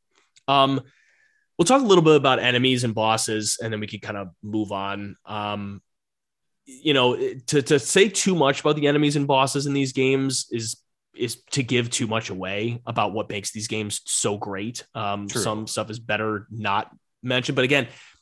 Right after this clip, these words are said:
Speaker 1: as you mentioned, this is very rooted in Western fantasy with just incredibly creative designs. Um,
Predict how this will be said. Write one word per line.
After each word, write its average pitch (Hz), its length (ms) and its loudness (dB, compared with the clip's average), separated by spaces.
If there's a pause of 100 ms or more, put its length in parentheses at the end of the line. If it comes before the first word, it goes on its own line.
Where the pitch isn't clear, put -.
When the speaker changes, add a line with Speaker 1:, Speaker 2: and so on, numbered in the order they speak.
(180)
Speaker 1:
as 135 180 0
you 165 80 6
mentioned, 143 320 2
this 123 120 0
is 120 100 -4
very 123 180 2
rooted 117 380 2
in 110 80 -4
Western 107 360 -2
fantasy 101 680 -6
with 107 160 -8
just 113 220 -6
incredibly 113 920 0 (220)
creative 104 640 -2
designs. 92 680 -8 (600)
Um, 104 440 2